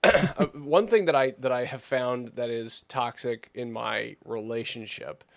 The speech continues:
with my, my <laughs> poor sweet partner is that, um, I'm, with that sort of cy-, cynicism and negativity,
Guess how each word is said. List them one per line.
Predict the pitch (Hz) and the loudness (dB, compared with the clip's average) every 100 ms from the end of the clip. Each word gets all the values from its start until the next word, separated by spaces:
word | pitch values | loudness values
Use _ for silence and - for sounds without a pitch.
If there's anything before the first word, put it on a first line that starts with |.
| _ - _ _ | _ -20 _ _
with | - 117 - | -8 -8 -6
my, | 117 117 120 _ _ _ _ | -8 -8 -10 _ _ _ _
my | 139 107 | -10 -8
<laughs> | - | -10
poor | - 151 - | -4 -2 0
sweet | - 131 113 - | -2 -4 -10 -10
partner | 180 - 113 131 - - - _ | -10 -8 -8 -10 -14 -20 -20 _
is | 151 135 123 | 2 2 2
that, | 139 127 117 - - | 2 4 2 -4 -4
um, | 123 117 113 110 - _ _ | -2 -2 -4 -12 -18 _ _
I'm, | 123 123 123 120 120 - _ - - | -2 0 -2 -4 -8 -12 _ -20 -10
with | 135 139 139 | 2 2 4
that | 143 135 - | 4 4 2
sort | - 123 | -2 -2
of | 113 | -2
cy-, | - 120 - | -2 -2 -2
cynicism | 120 131 127 127 131 131 123 | -2 0 0 0 0 0 -2
and | 117 | -2
negativity, | 117 117 117 120 131 139 | -4 -4 -6 -2 0 0